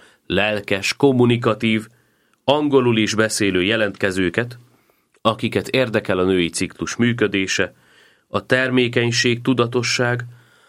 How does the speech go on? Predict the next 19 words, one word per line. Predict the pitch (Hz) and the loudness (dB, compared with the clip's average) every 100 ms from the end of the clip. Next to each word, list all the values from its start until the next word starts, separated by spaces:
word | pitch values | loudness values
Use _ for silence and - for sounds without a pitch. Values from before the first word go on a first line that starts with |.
| _ | _
a | - 104 | -4 0
katolikus | 147 147 131 107 110 - | 0 2 2 2 0 0
egyház | 120 120 120 101 - | -2 -4 -4 -4 -4
tanításával | - 120 113 90 95 90 - 90 87 90 | -2 0 0 0 -2 -2 -4 -4 -2 -2
harmonizáló | 82 117 117 110 95 92 87 82 80 | -2 0 0 0 0 0 0 -2 -4
családtervezés, | 80 110 113 104 - 104 101 101 95 95 90 - - _ _ _ _ _ _ _ _ _ _ _ _ _ _ _ _ | -2 0 0 -2 -2 -2 0 -2 0 -2 -2 -8 -12 _ _ _ _ _ _ _ _ _ _ _ _ _ _ _ _
illetve | 120 113 104 - 98 98 | 0 2 0 0 -4 -2
akik | 98 104 95 | -4 -4 -2
szívesen | 123 101 90 85 80 | 0 0 0 -4 -2
tanulnának | 98 92 87 85 82 78 - - - _ | -2 0 0 0 -2 -6 -10 -20 -20 _
a | 98 | 0
női | 107 120 113 98 | 4 4 4 0
testben | 92 85 87 85 | -4 -4 -2 -2
zajló | 82 90 85 78 | 0 -2 0 -4
folyamatokról, | - 120 117 101 95 98 87 - 90 87 - _ _ | -2 0 0 0 -2 -4 -4 -2 -2 -4 -12 _ _
és | - 101 | -4 -2
ezt | 110 92 117 | -2 -2 -6
a | |
tudást | - 117 98 92 107 - | -2 0 0 -2 -4 -14